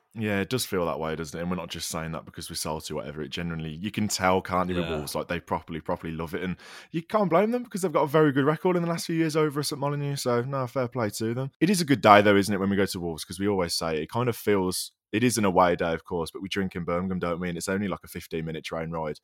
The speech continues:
Speaker 1: to Wolverhampton. So it is a good day. Like, on the side of that, it is a good away day, isn't it? It's just a shame that, as always with the Villa, the football seems to let you down.
Speaker 2: Yeah, it's a great away day. Obviously, we, we go to Birmingham, don't we, beforehand because, uh, there's no pubs around, uh, Wolverhampton where you can,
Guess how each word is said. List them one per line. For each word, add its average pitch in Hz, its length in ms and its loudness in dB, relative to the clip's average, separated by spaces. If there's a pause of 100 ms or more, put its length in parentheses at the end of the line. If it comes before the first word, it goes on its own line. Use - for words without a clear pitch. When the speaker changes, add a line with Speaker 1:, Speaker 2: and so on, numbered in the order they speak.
Speaker 1:
to 92 120 -2
Wolverhampton. 90 600 -4
So 135 160 2
it 151 40 2
is 160 120 2
a 147 40 -2
good 123 200 -2
day. 110 280 4
Like, 120 180 6
on 123 140 4
the 120 60 0
side 113 300 4
of 90 80 0
that, 80 240 4
it 98 100 2
is 98 120 -2
a 90 40 -4
good 90 160 -4
away 80 280 -2
day, 82 180 -4
isn't 82 180 -8
it? 71 60 -8
It's - 100 -10
just - 140 -12
a - 40 -10
shame 85 280 -4
that, - 140 -2 (340)
as 131 160 8
always 107 340 10
with 101 80 2
the 98 80 2
Villa, 95 220 4
the 90 80 2
football - 360 -2
seems 90 300 -4
to - 80 -8
let 82 160 -4
you 80 80 -8
down. 73 300 -8 (400)
Speaker 2:
Yeah, 139 200 6
it's 120 100 2
a 104 60 -6
great 98 240 4
away 113 260 6
day. 110 80 4
Obviously, 107 320 4
we, 98 160 0
we 92 140 2
go 95 200 4
to 90 140 -4
Birmingham, 90 380 0
don't 90 220 -6
we, 90 40 -6
beforehand 85 540 -6
because, 87 340 -8
uh, 82 240 -4 (300)
there's 85 240 -8
no 87 180 0
pubs 87 320 -6
around, 82 420 -4
uh, 87 80 -6
Wolverhampton 85 540 -6
where 87 100 -2
you 87 140 -6
can, 87 240 -6